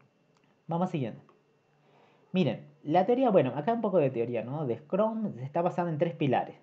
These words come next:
La transparencia, la inspección y la adaptación.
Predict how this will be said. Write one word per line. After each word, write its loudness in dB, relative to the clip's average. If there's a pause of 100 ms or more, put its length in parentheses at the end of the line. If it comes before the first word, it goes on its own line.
(120)
La -8
transparencia, -2 (1500)
la 4
inspección -2
y -2
la 4
adaptación. -4